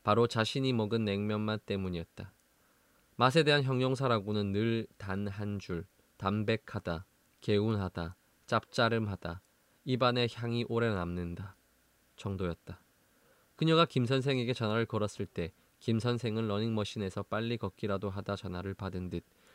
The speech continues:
조금 숨이 가빠했다. 그녀에게 기획 취지를 끝까지 들은 김 선생이 웃음을 터뜨렸다.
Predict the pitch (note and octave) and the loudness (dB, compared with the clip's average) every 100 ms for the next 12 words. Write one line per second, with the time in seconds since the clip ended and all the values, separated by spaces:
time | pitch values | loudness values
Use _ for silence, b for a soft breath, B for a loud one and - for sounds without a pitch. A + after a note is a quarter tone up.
0 | b b G#2+ G#2 A2 - G#2 G#2 - F#2 | b b -4 -2 -4 -4 -4 -4 -8 -14
1 | - - G2+ G2 F#2 - - F#2 _ b | -16 -6 0 0 -2 -10 -14 -14 _ b
2 | b b b b b - D3 D#3 C#3+ C#3 | b b b b b -2 4 4 4 4
3 | D3 - C3+ C#3 C#3 - - D3 B2+ C3 | 2 0 2 2 2 -6 -4 -2 2 4
4 | C3+ - C#3 - C#3 C3 A#2+ A2+ A2 A2 | 4 2 0 4 4 4 4 4 4 2
5 | G#2 G2 G#2+ G#2 F#2+ F#2 G2 G#2+ - G#2+ | 0 0 2 0 0 0 0 -2 -4 -2
6 | G#2 - - - F2 - - D#2+ | -2 -4 -14 -8 -6 -6 -6 -8